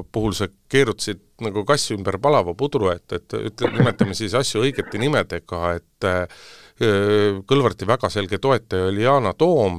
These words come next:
praegune Euroopa Parlamendi saadik, Keskerakonna esindaja seal, ja mina küll kahtlen väga, et, äh, Yana Toom on valmis pärast, äh, kõike seda loobuma Euroopa Parlamendi valimistel, äh,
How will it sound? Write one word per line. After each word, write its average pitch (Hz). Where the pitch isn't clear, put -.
praegune 92
Euroopa 113
Parlamendi 92
saadik, 139
Keskerakonna 95
esindaja 87
seal, 92
ja 98
mina 104
küll 110
kahtlen 92
väga, 107
et, -
äh, 90
Yana 101
Toom 95
on 87
valmis 95
pärast, 95
äh, 90
kõike 104
seda 85
loobuma 87
Euroopa 95
Parlamendi 87
valimistel, 92
äh, 92